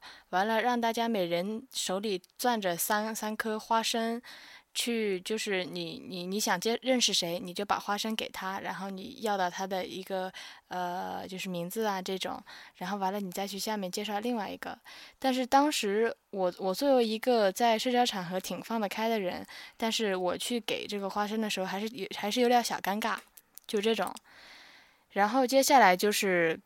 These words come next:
各种各样的活动了，就是有游戏，有，有，有老师对这个就是男女之间的跟易经相关的一些讲解，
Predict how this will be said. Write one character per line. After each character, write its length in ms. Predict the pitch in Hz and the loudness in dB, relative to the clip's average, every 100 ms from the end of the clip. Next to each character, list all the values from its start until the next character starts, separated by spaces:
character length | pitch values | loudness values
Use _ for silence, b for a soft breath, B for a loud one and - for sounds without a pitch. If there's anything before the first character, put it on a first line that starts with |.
| _ | _
各 140 | 226 | 4
种 160 | 202 170 | 4 4
各 80 | 196 | 4
样 100 | 190 | 4
的 120 | 180 | 2
活 200 | 175 160 | 0 0
动 200 | 185 180 | 0 0
了， 200 | 165 170 | 0 -2
就 140 | - 196 | -4 -4
是 340 | - 180 170 | -2 -2 0
有 160 | 170 165 | 0 0
游 220 | 165 165 | 0 0
戏， 580 | 175 220 208 196 175 175 | 2 2 0 0 -2 0
有， 340 | 175 165 170 B B B B _ | 0 2 -2 B B B B _
有， 680 | 196 170 170 165 - - - | 0 2 2 0 -2 -6 -10
有 340 | 190 185 170 165 | -2 0 0 0
老 160 | 170 170 | 0 2
师 260 | - 226 220 | 2 0 2
对 360 | 240 214 175 | 4 4 2
这 200 | 180 202 | 0 -2
个 440 | 190 175 170 180 208 b - | 0 0 0 -4 -8 b -12
就 140 | - | -8
是 100 | 208 | -4
男 180 | 185 185 | 0 2
女 140 | 214 | 0
之 140 | 190 196 | -2 -2
间 180 | 208 202 | -2 0
的 180 | 190 185 _ - | 0 -2 _ -8
跟 200 | 196 196 | -6 -4
易 140 | 226 202 | -6 -4
经 220 | 202 196 | -2 0
相 240 | 202 190 | 0 0
关 200 | 196 196 | 0 -2
的 60 | 196 | -2
一 80 | 196 | -2
些 220 | 208 190 | -2 -2
讲 320 | 185 170 185 | -4 -6 -6
解， 320 | - 190 190 | -6 -6 -8